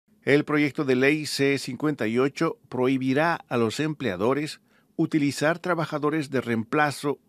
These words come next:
para llevar a cabo las tareas de empleados sindicalizados que se encuentren en huelga o que se encuentren bajo un cierre patronal.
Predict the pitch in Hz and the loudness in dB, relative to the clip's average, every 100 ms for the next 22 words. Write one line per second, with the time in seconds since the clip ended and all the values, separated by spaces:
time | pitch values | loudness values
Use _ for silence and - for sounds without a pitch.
0 | - 165 156 131 113 101 - 131 123 110 | -6 -2 -2 -2 -2 -2 0 0 0 -2
1 | 95 110 120 127 123 - _ _ _ 113 | -4 -4 0 0 0 -10 _ _ _ -8
2 | 107 120 107 101 120 123 117 104 95 143 | -6 -4 -6 -4 0 2 2 -2 -4 -2
3 | 135 101 - 185 147 113 107 113 113 _ | -2 -2 -4 -2 -2 -2 -2 -2 -8 _
4 | _ _ _ 175 175 127 107 117 107 113 | _ _ _ -4 -2 -2 -4 -4 -2 -4
5 | 110 - 101 123 180 151 147 143 _ _ | -6 -8 -2 2 2 4 0 -2 _ _
6 | _ _ 147 143 196 170 156 143 147 131 | _ _ 2 2 2 0 0 0 0 2
7 | 135 139 - 120 117 - 123 - 131 123 | 2 0 -2 0 0 0 -6 -2 0 0
8 | 113 - 110 110 104 101 107 101 131 175 | -4 -2 0 0 -2 -4 -4 -4 0 2
9 | 101 - | 0 -4